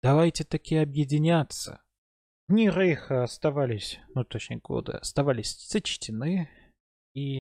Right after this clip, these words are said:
действительно, патриотизм в этом плане в сознании немцев,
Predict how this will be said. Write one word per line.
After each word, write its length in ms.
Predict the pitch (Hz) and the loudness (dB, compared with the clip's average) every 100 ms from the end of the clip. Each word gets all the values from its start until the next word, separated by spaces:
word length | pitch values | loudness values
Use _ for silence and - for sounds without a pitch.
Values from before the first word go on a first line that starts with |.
| - | -10
действительно, 600 | - - 254 233 131 113 | -8 -4 -2 -2 -6 -6
патриотизм 1040 | 113 - 143 143 - 240 208 147 123 123 - _ _ _ | -6 0 0 0 0 -2 -2 -4 -6 -8 -16 _ _ _
в 180 | 127 120 | -10 -6
этом 260 | 139 135 127 | -4 -4 -6
плане 580 | 151 147 131 117 110 104 | -2 0 0 0 -4 -4
в 60 | |
сознании 680 | - 131 135 135 123 110 107 | -2 -2 0 -2 -2 -4 -6
немцев, 600 | 104 160 226 185 - - | -4 -2 0 -2 -8 -16